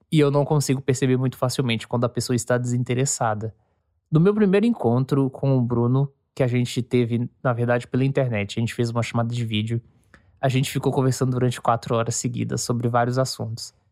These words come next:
E eram assuntos que eu acho que, talvez, pra um encontro comum as pessoas estranhariam, mas que talvez pra gente foi super normal. A gente conversou sobre o próprio autismo, a gente conversou sobre política, sobre sociedade,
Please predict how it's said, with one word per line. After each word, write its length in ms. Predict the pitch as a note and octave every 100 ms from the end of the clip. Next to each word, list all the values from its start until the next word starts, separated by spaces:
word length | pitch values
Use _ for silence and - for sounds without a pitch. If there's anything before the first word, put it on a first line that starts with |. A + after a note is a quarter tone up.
| _
E 140 | E3+ D3+
eram 200 | D#3 E3
assuntos 500 | F3 - B2+ B2 -
que 120 | D#3
eu 100 | D3
acho 320 | B2+ D3+ -
que, 320 | - C#3+ C#3 -
talvez, 460 | - D3+ B2+ C3 -
pra 480 | - C#3+ C#3+ C3+ - _ _ -
um 140 | F#3
encontro 480 | G3 - C#3+ D3 E3
comum 380 | - E3 B2+ A#2+
as 120 | C3
pessoas 480 | - B2+ C3 C3 -
estranhariam, 840 | E3 - C#3 C3+ C#3 B2+ A2 A#2+ A#2+ _ _ - _ _
mas 240 | C3 B2+ -
que 100 | -
talvez 320 | C3+ B2 B2
pra 180 | C3+ A#2+
gente 240 | A#2 A#2+
foi 140 | -
super 300 | B2 B2+ B2
normal. 540 | B2+ B2+ A2 G#2+ A#2+ - _ _ _ _ _ -
A 60 |
gente 260 | C3+ C#3 -
conversou 800 | - C#3+ D3 C#3 - A#2+ B2 C3
sobre 760 | - C3 B2 B2+ B2 A#2 - _ -
o 100 | G#3
próprio 380 | E3 D#3+ D#3+
autismo, 600 | D3 C3 - B2 B2 C3
a 40 | B2
gente 220 | B2+ -
conversou 360 | B2+ B2+ A#2 B2
sobre 300 | - B2+ B2+
política, 640 | - A#2 A2+ - - A#2
sobre 300 | - B2+ B2+
sociedade, 800 | - A#2+ - C3+ A#2 A2+ A2+ C3